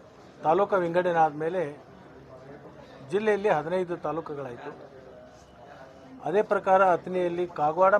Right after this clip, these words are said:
ಮತ್ತು ಅಥಣಿ ಎರಡು ಕ್ಷೇತ್ರ ಆಯಿತು. ಹತ್ತೊಂಬತ್ತು ನೂರ ತೊಂಬತ್ತೈದರಲ್ಲಿ ನನ್ನನ್ನು ಜಿಲ್ಲಾ ಮಧ್ಯವರ್ತಿ ಬ್ಯಾಂಕಿಗೆ ಕಳಿಸ್ಲಿಕ್ಕೆ ಒಂದು ಶಕ್ತಿಯಾಗಿ ನಿಂತಿರ್ತಕ್ಕಂಥ ರಾಜು ಕಾಗೆ ಅವರು,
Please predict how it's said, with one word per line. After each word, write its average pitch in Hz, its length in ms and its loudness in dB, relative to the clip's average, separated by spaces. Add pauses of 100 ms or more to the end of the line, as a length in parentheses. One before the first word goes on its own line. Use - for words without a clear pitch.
ಮತ್ತು 175 220 -4
ಅಥಣಿ 160 280 -10
ಎರಡು 143 200 -8
ಕ್ಷೇತ್ರ 135 300 -12
ಆಯಿತು. 117 200 -18 (3000)
ಹತ್ತೊಂಬತ್ತು 214 460 2
ನೂರ 226 120 6 (300)
ತೊಂಬತ್ತೈದರಲ್ಲಿ 196 840 0 (120)
ನನ್ನನ್ನು 190 360 -4 (140)
ಜಿಲ್ಲಾ 180 220 4 (100)
ಮಧ್ಯವರ್ತಿ 196 540 -2
ಬ್ಯಾಂಕಿಗೆ 185 480 -2 (140)
ಕಳಿಸ್ಲಿಕ್ಕೆ 180 580 -2 (1500)
ಒಂದು 180 160 -2 (140)
ಶಕ್ತಿಯಾಗಿ 208 600 4
ನಿಂತಿರ್ತಕ್ಕಂಥ 175 680 -4 (800)
ರಾಜು 165 300 0
ಕಾಗೆ 156 280 2
ಅವರು, - 140 -12